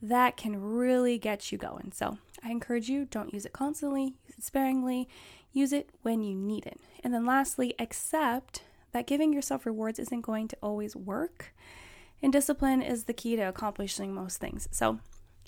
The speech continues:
like I mentioned with the story of my daughter potty training,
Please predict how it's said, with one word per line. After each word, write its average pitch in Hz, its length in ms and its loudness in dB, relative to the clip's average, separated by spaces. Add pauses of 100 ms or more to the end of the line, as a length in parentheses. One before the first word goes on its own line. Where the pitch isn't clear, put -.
(380)
like 202 200 -6
I 226 100 2
mentioned 269 380 4
with 233 120 -4
the 254 60 -2
story 214 280 -2
of 220 60 -2
my 269 120 2
daughter 233 420 0
potty 190 260 -12
training, 226 460 0